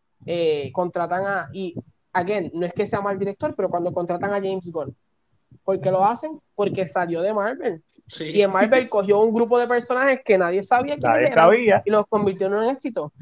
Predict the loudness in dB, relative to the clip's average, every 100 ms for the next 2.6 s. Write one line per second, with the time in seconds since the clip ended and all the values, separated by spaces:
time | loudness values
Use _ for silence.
0 | -2 0 2 2 2 2 4 4 2 0
1 | -2 -2 -4 -2 -2 -2 -2 -2 0 0
2 | 0 0 0 -4 -8